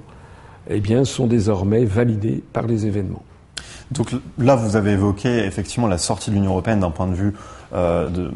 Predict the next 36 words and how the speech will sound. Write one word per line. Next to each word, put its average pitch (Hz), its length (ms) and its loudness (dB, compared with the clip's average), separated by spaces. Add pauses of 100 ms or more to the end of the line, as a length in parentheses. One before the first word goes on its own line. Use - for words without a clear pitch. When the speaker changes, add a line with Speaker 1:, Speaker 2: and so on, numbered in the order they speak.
(120)
Speaker 2:
du 90 100 -6
point 101 160 -2
de 95 60 2
vue 98 60 -2
de - 40 -4
sa 107 80 0
possibilité, 98 720 0
d'un 98 120 0
point 101 120 -4
de 90 60 -2
vue 95 60 0
un 90 80 0
peu 95 140 -4
technique. 160 500 0 (460)
Euh, 95 240 2 (520)
à - 100 -2
propos 170 240 2
des 113 220 4
objectifs, 117 800 0 (120)
euh, 98 160 -2
poursuivis 101 500 -4
par, 92 280 -2
euh, 87 160 -2
une 90 120 -4
éventuelle 92 360 -2
sortie - 360 -4
de 98 60 0
l'Union 95 220 2
européenne, 87 380 0 (520)
vous 101 220 -2
parlez 113 280 2
du 110 100 0
Brexit. 104 680 0
Euh, 98 360 0
la 104 140 0
Grande-Bretagne, 101 800 0